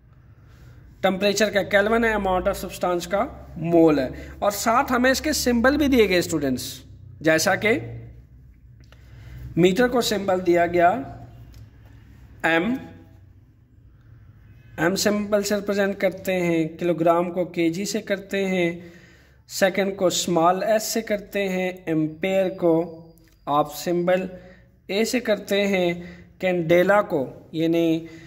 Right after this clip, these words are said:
सीडी से करते हैं। ठीक है, और केल्विन जो है उसके लिए सिंबल यूज़ किया गया that is के, और amount of substance यानी मोल के लिए सिंबल यूज़ किया गया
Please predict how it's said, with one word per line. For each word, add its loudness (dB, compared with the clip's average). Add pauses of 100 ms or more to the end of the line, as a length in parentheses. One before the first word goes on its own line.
(180)
सीडी -2
से 0
करते -2
हैं। -2 (360)
ठीक -4
है, 0 (300)
और 4 (180)
केल्विन 4
जो 2
है 2
उसके -8
लिए -4
सिंबल -4
यूज़ -4
किया -4
गया 0
that 2
is -6
के, 0 (460)
और 2
amount 2
of -4
substance -4
यानी -2 (380)
मोल 2
के -2
लिए 0
सिंबल -2
यूज़ 0
किया -2
गया 0